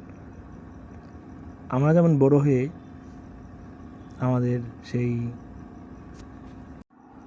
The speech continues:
চিরচেনা মুখগুলো ছড়িয়ে ছিটিয়ে আছে, তেমনি ওরাও এক সময় এই ছোটবেলা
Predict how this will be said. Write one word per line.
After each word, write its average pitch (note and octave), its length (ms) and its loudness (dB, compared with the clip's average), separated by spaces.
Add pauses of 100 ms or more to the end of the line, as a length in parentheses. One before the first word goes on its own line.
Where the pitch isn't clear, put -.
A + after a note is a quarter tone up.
(460)
চিরচেনা D3 540 8 (280)
মুখগুলো B2 440 6 (560)
ছড়িয়ে C3 420 6
ছিটিয়ে A2 360 -2
আছে, G#2+ 220 -4 (1200)
তেমনি B2 440 6 (440)
ওরাও C3+ 300 8
এক B2+ 100 0
সময় A#2+ 340 4 (1080)
এই A2 200 6 (240)
ছোটবেলা A#2+ 520 2